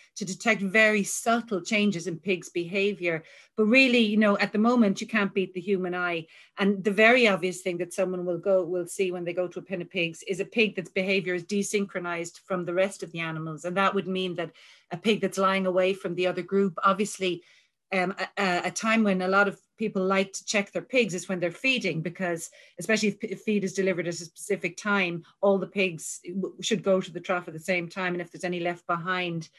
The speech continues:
you know, it's obvious that there's something wrong and you can go in and investigate. But where pigs have feed available ad lib,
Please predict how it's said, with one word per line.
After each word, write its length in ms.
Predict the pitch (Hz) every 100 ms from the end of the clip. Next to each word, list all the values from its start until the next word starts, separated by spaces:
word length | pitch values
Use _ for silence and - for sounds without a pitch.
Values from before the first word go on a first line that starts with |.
| - _ _ 196
you 100 | 185
know, 160 | 180
it's 160 | 170 185
obvious 420 | 175 175 170 165
that 80 | 160
there's 140 | 165
something 340 | 190 160 180 175
wrong 280 | 208 196
and 80 | 175
you 80 | 160
can 100 | 190
go 80 | 180
in 80 | 175
and 80 |
investigate. 640 | 170 165 208 - - 180 180
But 60 |
where 180 | 185 202
pigs 280 | 220 226 -
have 120 | 202
feed 280 | - 214 202
available 520 | 175 190 185 180 180 -
ad 280 | 185 165
lib, 320 | 185 202 226